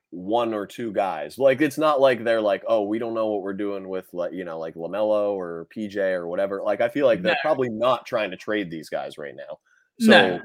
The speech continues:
Speaker 2: I,
Speaker 1: yeah,
Speaker 2: but I,
Speaker 1: but see,
Speaker 2: I, I
Speaker 1: that,
Speaker 2: think
Speaker 1: that's
Speaker 2: that,
Speaker 1: what I mean.
Speaker 2: that, I just think the Hornets are in a position right now where,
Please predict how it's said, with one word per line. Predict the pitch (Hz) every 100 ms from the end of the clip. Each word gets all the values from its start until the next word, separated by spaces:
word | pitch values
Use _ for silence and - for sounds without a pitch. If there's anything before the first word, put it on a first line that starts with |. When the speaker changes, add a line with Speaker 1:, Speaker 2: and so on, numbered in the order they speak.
| - _ _ -
Speaker 2:
I, | 196 330
Speaker 1:
yeah, | -
Speaker 2:
but | 214
I, |
Speaker 1:
but | 233
see, | -
Speaker 2:
I, | 339
I |
Speaker 1:
that, | 127 165 -
Speaker 2:
think |
Speaker 1:
that's | 156 151
Speaker 2:
that, | 135
Speaker 1:
what | 104
I |
mean. | 92 73 - _ _ _ _ _ -
Speaker 2:
that, | 196 214 -
I | - 226
just | 247 -
think | 196 170 143 156
the | 160
Hornets | 190 190 165 165
are | 175
in |
a | 160
position | 160 165 170
right | 151 151
now | 151 185 160
where, | 143 139 139 147